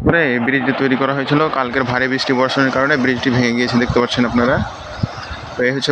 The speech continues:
বাংলাদেশের প্রকল্পগুলোর কাজ। একটা ব্রিজ দশ বছর খুব জোর যাচ্ছে আর ভেঙে পড়ে যাচ্ছে, পানি এখনও অবিরাম নামতেই আছে, দেখতে পাচ্ছেন আপনারা। তো কি আর বলবো, বাংলাদেশের প্রতিটা সিস্টেমই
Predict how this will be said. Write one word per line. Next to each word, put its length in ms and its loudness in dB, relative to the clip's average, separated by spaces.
বাংলাদেশের 560 0
প্রকল্পগুলোর 680 2
কাজ। 140 0
একটা 260 -2
ব্রিজ 280 2
দশ 200 4
বছর 280 0
খুব 220 -4
জোর 120 -2
যাচ্ছে 300 -2
আর 140 4
ভেঙে 220 4
পড়ে 160 4
যাচ্ছে, 240 0
পানি 160 0
এখনও 260 2
অবিরাম 320 4
নামতেই 340 2
আছে, 200 -4
দেখতে 200 -2
পাচ্ছেন 280 0
আপনারা। 260 2
তো 140 -10
কি 140 -8
আর 120 0
বলবো, 180 4
বাংলাদেশের 460 2
প্রতিটা 320 0
সিস্টেমই 360 0